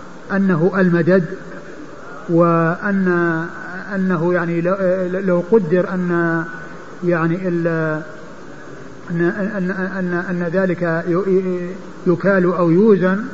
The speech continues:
لا، يعني لكان يعني أعظم من ذلك، لكن يمكن أن يقال المقصود بالمداد هو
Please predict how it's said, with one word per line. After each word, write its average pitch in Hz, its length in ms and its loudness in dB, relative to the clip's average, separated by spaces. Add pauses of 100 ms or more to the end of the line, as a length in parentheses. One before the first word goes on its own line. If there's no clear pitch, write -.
(600)
لا، 185 500 2 (240)
يعني 180 360 0
لكان 185 640 2 (120)
يعني 180 400 -2
أعظم 185 320 0
من 170 200 4
ذلك، 165 340 0 (720)
لكن 233 460 4 (140)
يمكن 233 380 4
أن 190 80 0
يقال 190 340 2
المقصود 190 380 -2
بالمداد 190 560 2
هو 185 380 4